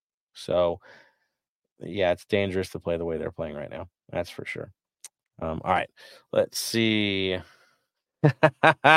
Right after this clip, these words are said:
Roberto says, "Extra time has East Coast bias." M L S has East Coast bias. We're used to that. It's 'cause they're sleeping by the time we play. Unless, you know, Apple forces us to play at a time when everybody's awake. Um, <laughs>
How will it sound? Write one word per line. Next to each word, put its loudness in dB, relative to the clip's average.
Roberto 8
says, 4
"Extra 8
time 8
has 6
East -2
Coast 2
bias." 2
M -2
L 2
S 0
has -8
East -14
Coast -10
bias. -8
We're -6
used -14
to -20
that. -10
It's -16
'cause 0
they're 0
sleeping -4
by 2
the -2
time -6
we -10
play. -8
Unless, 2
you -2
know, 0
Apple -2
forces -8
us -12
to -10
play -4
at -2
a -6
time -8
when -8
everybody's -2
awake. 0
Um, 8
<laughs> -